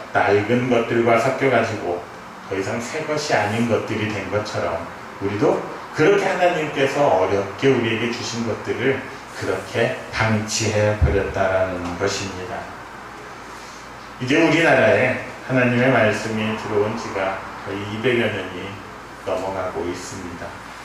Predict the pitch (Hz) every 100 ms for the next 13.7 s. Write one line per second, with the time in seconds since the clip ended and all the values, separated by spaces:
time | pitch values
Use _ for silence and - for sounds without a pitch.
0 | - 131 135 147 156 190 175 165 170 -
1 | 151 160 156 156 127 127 127 127 127 104
2 | 110 113 110 - - - - - - -
3 | - - 123 120 117 120 120 117 - -
4 | 120 113 107 101 - - - - - -
5 | 139 170 175 185 165 160 156 160 160 113
6 | 104 101 101 101 - 135 123 107 - 107
7 | 92 98 - - - - - - - -
8 | - - - - - 104 101 113 107 101
9 | 110 117 113 - 104 110 120 120 117 110
10 | 98 101 98 95 98 98 87 85 85 -
11 | - - - - 117 123 127 165 165 -
12 | 156 180 180 - 190 190 151 143 120 120
13 | 113 107 110 117 98 90